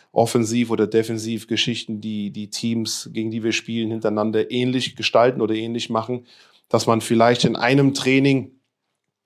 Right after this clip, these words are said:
äh, gleich zwei Vorbereitungssachen reinpacken kann? Also das versuchen wir zu analysieren und versuchen zu schauen. Aber für uns Trainer haben wir natürlich das große Bild. Also wenn ich ein Team vorbereite oder analysiere, da ist natürlich dann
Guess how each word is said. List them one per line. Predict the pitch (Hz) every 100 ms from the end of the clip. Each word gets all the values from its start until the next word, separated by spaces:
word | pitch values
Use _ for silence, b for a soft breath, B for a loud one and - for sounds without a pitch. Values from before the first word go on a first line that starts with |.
| - -
äh, | 120 120
gleich | 120 123 120 -
zwei | - 120 131 131
Vorbereitungssachen | 120 - 123 120 117 117 113 113 113 - 117 - 110
reinpacken | 104 110 117 - 113 107 98
kann? | 101 117 160 b b b b b
Also | 110 110
das | 110 117
versuchen | 123 120 131 131
wir | 120 123
zu | 127
analysieren | 123 120 120 113 120 123
und | 113
versuchen | 113 113 117 117
zu | 113
schauen. | - 107 113 117 113 b b
Aber | - 107
für | 113 117
uns | 143 135
Trainer | - 135 139 135
haben | 127
wir | 123
natürlich | 117 - 127
das | 107 -
große | 135 127 123
Bild. | 113 120 127 123
Also | 104 107
wenn | 113
ich | 117 113
ein | 110 110
Team | - 117 113
vorbereite | - 113 113 113 110 110 113
oder | 104 107
analysiere, | 104 107 110 104 110 110 104
da | 101
ist | 101
natürlich | 101 110 104
dann | - 101